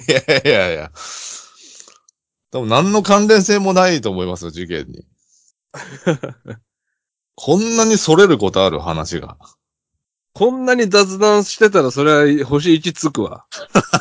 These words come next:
Speaker 2: <laughs> 関係ねえんだから。
Speaker 1: ええ。
Speaker 2: いや、俺この回探してたのよ。
Speaker 1: あ、そうなんすか？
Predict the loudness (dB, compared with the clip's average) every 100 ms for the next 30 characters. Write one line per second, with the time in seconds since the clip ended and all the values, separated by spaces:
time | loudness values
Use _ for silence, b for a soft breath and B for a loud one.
0 | -2 -6 -6 -10 -10 -12 -18 -14 -14 -14
1 | -8 -4 -2 2 4 6 6 4 -2 -14
2 | -20 _ _ _ _ _ _ _ _ _
3 | -12 -4 -2 -2 -6 -12 -20 _ _ _
4 | _ _ _ _ _ _ _ _ _ -4
5 | 0 0 2 4 6 6 4 4 2 4
6 | 4 4 4 2 -2 -8 -16 _ _ _
7 | _ _ _ _ _ _ _ _ -8 -4
8 | -4 -4 -8 -14 -16 -16